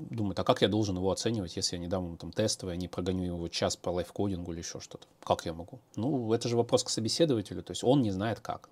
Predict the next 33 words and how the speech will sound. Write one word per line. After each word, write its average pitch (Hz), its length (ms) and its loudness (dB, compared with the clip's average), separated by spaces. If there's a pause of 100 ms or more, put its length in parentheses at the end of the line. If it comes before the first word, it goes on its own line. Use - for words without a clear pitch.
Ну, 98 180 -4
можно 117 500 4
же, 90 120 -6
можно, 98 360 0
люди 107 220 0
же 101 100 -4
нанимают, 117 420 0
нанимают. 95 440 -8 (1600)
А 107 100 2
вот 117 140 4
этот 165 160 10
человек 123 320 0
не 90 80 -8
знает. 80 420 -8 (200)
Ну, 160 300 -4 (280)
значит, - 460 -4 (480)
значит, - 260 4
не, - 60 6
он 170 140 6
не 131 80 6
знает 98 340 -4
просто, - 260 -8
как - 160 -2
по-другому 90 440 -2
делать. 87 280 -8
И - 40 2
вот 151 160 4
делает 123 320 4 (180)
то, 127 120 -2
что, 104 420 -6 (1200)
то, 156 100 6
что - 180 4
может, 101 320 0